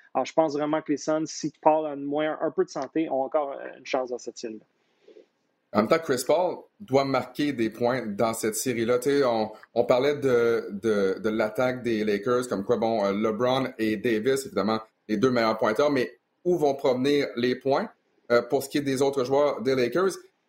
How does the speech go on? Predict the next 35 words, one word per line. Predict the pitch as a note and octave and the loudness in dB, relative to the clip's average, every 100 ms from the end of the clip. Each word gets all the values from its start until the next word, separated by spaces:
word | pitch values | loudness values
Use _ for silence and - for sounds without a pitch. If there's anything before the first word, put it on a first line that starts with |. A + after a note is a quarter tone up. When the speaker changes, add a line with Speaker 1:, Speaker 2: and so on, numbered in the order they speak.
| _ - | _ 0
Speaker 2:
ben, | A2 | 2
j'ai | A#2 | 2
l'impression | C#3 D3 C#3+ G#3+ | 0 2 2 0
du | A3 | 0
côté | C#3+ C#3+ F3 E3+ A#2 - | -2 2 0 0 -4 -4
des | B2+ | -2
Suns | B2 D#3+ E3 C#3+ | 0 0 0 -2
de | |
Phoenix, | B2 B2+ D3 E3+ - | -2 0 0 -2 -6
c'est | - C3 | -4 0
un | A#2+ | 0
peu | - D#3+ D#3+ - | 0 -2 -2 0
la | A#2 B2 | 0 2
même | B2 | 0
chose. | B2 E3 D3 - | 0 0 0 -2
Est-ce | A2 | -2
que | C#3+ | 0
c'est | C#3+ C#3+ B2+ B2+ B2 - _ _ _ | 0 2 2 2 -2 -10 _ _ _
Ayton | B2+ C3 G#3+ B3 - _ _ _ | 0 2 0 0 -6 _ _ _
qui, | - D3 C#3+ | -4 0 2
euh, | B2+ | 2
comme | B2 D3 C3+ | 0 -2 0
dans, | C3+ B2+ G#2+ - | 0 0 -2 -6
dans | G#2 B2 | 0 2
le | |
match | C3 C#3 C3+ | 2 -2 0
numéro | C3 B2+ | 0 2
un, | C#3+ C#3+ | 2 2
va | B2 | 0
te | B2+ | 0
marquer | A#2+ - C#3+ | -2 0 -4
plus | C#3+ B2+ | -4 0
de | A#2+ | 0
vingt | A#2+ A#2+ | 2 0
points ? | A#2 D3+ F#3 | 0 0 0